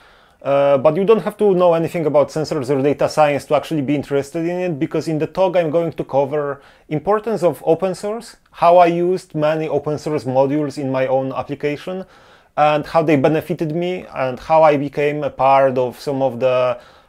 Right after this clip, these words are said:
project's, uh, community, because, uh, not everything worked right away. Some modules required more work than I expected. Uh, and I will explain you what, what my experiences are with dealing with, uh, people from the I O S community, people from the open source community who basically develop open source modules,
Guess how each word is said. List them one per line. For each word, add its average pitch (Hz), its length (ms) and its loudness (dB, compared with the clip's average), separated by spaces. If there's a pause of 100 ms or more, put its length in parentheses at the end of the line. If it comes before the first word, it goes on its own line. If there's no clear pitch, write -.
(120)
project's, 143 600 -2
uh, 135 380 2
community, 147 640 -4
because, 139 640 -4
uh, 127 320 0
not 131 160 -2
everything 151 340 -4
worked 147 300 -2
right 147 200 0
away. 151 440 2
Some 131 580 -6
modules 135 420 -2
required 127 480 -2
more 123 220 -4
work 120 300 -2
than 120 160 -4
I 120 140 -2
expected. 139 680 -6 (640)
Uh, 139 520 4
and 156 320 -2
I 165 120 4
will 185 140 2
explain 180 380 -2
you 185 120 -2
what, 139 360 2
what 135 140 -2
my 135 160 -2
experiences 131 540 -6
are 117 260 2
with 110 180 -4
dealing 123 300 -4
with, 110 400 -6
uh, 113 300 -2
people 131 640 -6
from 156 300 -2
the - 80 0
I 151 220 0
O 151 80 -2
S 151 120 -6
community, 147 560 -8
people 135 320 -8
from 120 380 -4
the 117 60 -4
open 143 220 -4
source 143 220 -12
community 143 520 -8
who 120 420 -6
basically 117 480 -10
develop 117 440 -4
open 113 220 -6
source 110 240 -12
modules, 147 560 -4